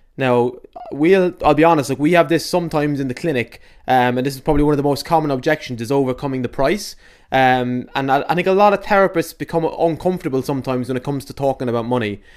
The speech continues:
because we genuinely wanna help people, but at the same time, we're running a business, so you can't give away treatment for free. And it, it, it can get quite awkward, I think, for a lot of therapists. But for me, this question is very rarely about money,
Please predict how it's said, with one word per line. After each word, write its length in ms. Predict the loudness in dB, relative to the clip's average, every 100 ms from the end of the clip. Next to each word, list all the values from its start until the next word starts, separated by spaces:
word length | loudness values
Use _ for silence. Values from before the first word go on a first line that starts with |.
| -16
because 180 | -8 -4
we 80 | -2
genuinely 480 | 2 2 4 2 2
wanna 160 | 2
help 240 | 2 0 -2
people, 320 | -6 -6 -6
but 140 | -4
at 80 | -6
the 80 | -4
same 260 | -2 0 0
time, 300 | -2 -2 -2
we're 140 | 0
running 220 | 0 0
a 60 | 0
business, 320 | 0 -2 -4
so 60 | -4
you 80 |
can't 220 | -4 -4 -4
give 100 | -2
away 180 | -2
treatment 340 | -2 -6 -8 -10
for 80 | -6
free. 380 | -2 -2 -2 -8 -20 -16 -6
And 100 | -4
it, 120 | -2
it, 200 | -6 -4
it 160 | -6
can 220 | -4 -4 0
get 240 | -2 -2
quite 300 | 0 0 0 0
awkward, 420 | 2 2 0 -4
I 40 |
think, 180 | -4 -4
for 80 | -2
a 40 |
lot 120 | 0 0
of 80 |
therapists. 540 | 0 -2 -2 -6 -10 -14 -16 -16
But 100 | -8
for 100 | -2
me, 300 | 0 2 0
this 200 | 2 0
question 380 | 2 -2 -2 -2
is 120 | -4
very 400 | -4 0 4 4
rarely 480 | 4 2 2 2 0
about 280 | 2 2 0
money, 420 | 0 -2 -2 -8